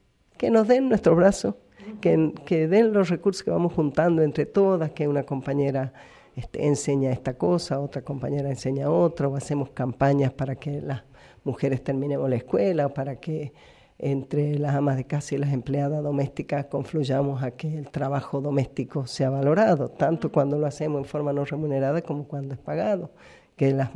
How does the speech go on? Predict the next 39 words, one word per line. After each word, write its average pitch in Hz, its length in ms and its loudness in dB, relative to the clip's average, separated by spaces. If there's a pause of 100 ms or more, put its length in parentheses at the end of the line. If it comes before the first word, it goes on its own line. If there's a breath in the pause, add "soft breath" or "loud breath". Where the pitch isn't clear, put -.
(220)
empleadas 143 380 -2
domésticas 147 440 -6
sean 147 220 -4
registradas, 170 720 -2
que 143 160 -8
conozcamos 151 500 -4
nuestros 131 320 -4
derechos, 156 500 -2 (360 loud breath)
defender 147 580 4
la 165 160 2
jubilación 143 600 0
que 143 100 -4
obtuvimos 139 480 0
con 139 100 -4
la 139 80 -4
moratoria 139 520 2
que 135 100 -4
impulsó 135 400 -2
Néstor 127 360 -2
Kirchner, 139 520 -2 (420 loud breath)
y 147 100 -2
que 151 160 0
fue 208 320 4
maravillosa, 156 840 4
no 160 140 2
solo 285 340 0
porque 156 320 -4
hubo 147 400 0 (300 loud breath)
casi 139 260 -4
tres 156 240 -2
millones 143 360 0
de 127 60 -2
personas 143 500 -4
que - 380 -6
se - 160 -8
incorporaron 139 800 -2
al 131 120 -4
sistema 139 360 -6
jubilatorio, 147 680 -6